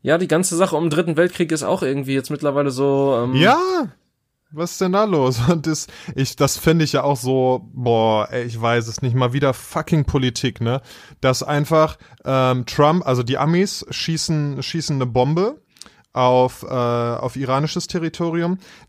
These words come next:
Speaker 2: Die Iraner schießen eine Bombe auf amerikanisches Territorium,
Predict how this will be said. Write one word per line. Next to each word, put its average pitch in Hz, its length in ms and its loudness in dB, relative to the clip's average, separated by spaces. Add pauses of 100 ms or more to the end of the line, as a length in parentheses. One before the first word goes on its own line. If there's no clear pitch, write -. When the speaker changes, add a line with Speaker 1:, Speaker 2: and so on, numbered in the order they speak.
(140)
Speaker 2:
Die 151 360 0 (180)
Iraner 147 800 0 (580)
schießen 180 640 -2
eine 139 180 0
Bombe 147 600 2
auf 139 240 -2
amerikanisches 139 720 -2
Territorium, 127 640 -4